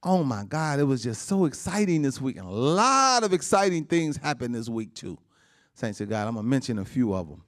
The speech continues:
But, uh, whew, what a great week. I tell you, it was, it was beautiful.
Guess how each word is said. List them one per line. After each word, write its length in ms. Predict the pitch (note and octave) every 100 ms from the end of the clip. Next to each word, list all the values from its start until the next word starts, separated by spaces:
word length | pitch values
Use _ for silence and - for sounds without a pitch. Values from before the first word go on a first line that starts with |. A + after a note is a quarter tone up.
| _ _ _ _ _ _ _ _
But, 220 | A2 G#2
uh, 300 | G2+ G2 F2 - _ _
whew, 140 | D4 E4
what 200 | D3 D3+
a 40 |
great 280 | G2 B2 F2
week. 460 | G#2 G2+ - - - _ _ _ _ -
I 60 |
tell 280 | - C3+ A#2
you, 180 | G2+ B2
it 20 |
was, 140 | G2+ -
it 100 | B2+
was 160 | G2+
beautiful. 580 | G2+ B2 G#2+ F#2 F2